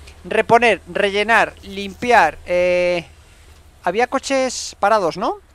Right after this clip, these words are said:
Tenemos que seguir limpiando eso. Los coches que hay aquí se les puede robar en el maletero.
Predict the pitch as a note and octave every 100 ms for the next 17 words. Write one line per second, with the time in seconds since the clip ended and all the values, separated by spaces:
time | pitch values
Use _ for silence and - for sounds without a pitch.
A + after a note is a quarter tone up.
0 | _ E3+ A3+ B3+ B3 A3+ B3+ A#3 G3+ C#4
1 | C4+ F3 F#3 - - D#3 D3+ A#3 - A#3+
2 | B3 A#3 G#3+ F#3+ C4+ - A3 - A3+ B3+
3 | G#3+ G#3+ C4 G#3+ F3+ E3 C#3+ G#3+ D#3